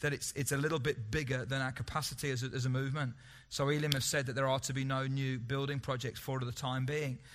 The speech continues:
Now, that doesn't apply to us because we're, we're already in, in the project. But for new projects coming online, they're gonna have to pause for a bit because of the economy.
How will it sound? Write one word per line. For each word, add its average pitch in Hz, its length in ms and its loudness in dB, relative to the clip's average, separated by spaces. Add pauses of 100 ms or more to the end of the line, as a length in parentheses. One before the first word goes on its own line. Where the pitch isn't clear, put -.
(160)
Now, 135 100 6
that 139 100 6
doesn't 151 180 0
apply 170 240 6
to 190 180 4
us 143 380 2
because 135 220 -2
we're, 139 280 2
we're 139 200 2
already 139 380 2
in, 151 160 2 (320)
in 160 160 2
the 147 80 0
project. 127 420 -2
But 117 140 -2
for 143 80 0
new 151 220 2
projects 151 340 0
coming 147 220 0
online, 131 440 2 (280)
they're 135 120 4
gonna 131 140 2
have 127 180 2
to 117 80 -2
pause 139 320 0
for - 120 -4
a 127 60 0
bit 123 220 -4
because 131 440 0 (200)
of 131 140 2
the 131 100 0
economy. 135 540 0